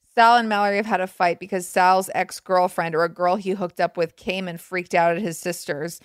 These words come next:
And Sal is so eerily calm. Like, "She came over. She knew that I wasn't attached to her."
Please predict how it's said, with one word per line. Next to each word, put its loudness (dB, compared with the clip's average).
And -6
Sal 4
is -2
so 0
eerily 0
calm. -4
Like, -10
"She -14
came -8
over. -4
She -10
knew -4
that -4
I -4
wasn't -8
attached -8
to -10
her." -4